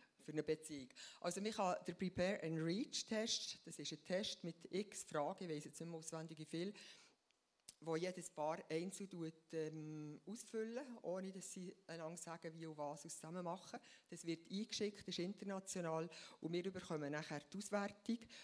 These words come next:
Und wenn nachher die Paare bereit sind, zu schauen, wo das sie noch, wo das sie noch Wachstums-, äh, Potenzial haben oder wo das sie schon super zusammenpassen, dann sind wir nachher bereit, auch da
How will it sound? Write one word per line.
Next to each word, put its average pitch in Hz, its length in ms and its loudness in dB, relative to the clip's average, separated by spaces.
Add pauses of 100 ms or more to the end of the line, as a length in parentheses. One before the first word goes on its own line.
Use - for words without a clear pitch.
(160)
Und 160 600 6 (120)
wenn 160 240 10
nachher 175 200 2
die 165 220 -2
Paare 165 320 4
bereit 160 420 8
sind, 170 180 -4
zu - 120 -4
schauen, 180 340 4
wo 160 140 2
das 165 180 -4
sie 165 80 -6
noch, 160 240 -6
wo 156 240 -2
das 160 220 -12
sie 165 80 -6
noch 160 180 -4
Wachstums-, - 880 0 (640)
äh, 180 240 0
Potenzial 185 840 6
haben 175 200 4
oder 160 200 0
wo 165 140 4
das 170 180 -6
sie 165 100 -6
schon 170 140 0
super 175 420 -6
zusammenpassen, 156 1000 -2 (180)
dann 170 120 -6
sind 160 120 -8
wir 151 100 -4
nachher 151 200 -4
bereit, 147 540 -2
auch 147 180 0
da 131 340 0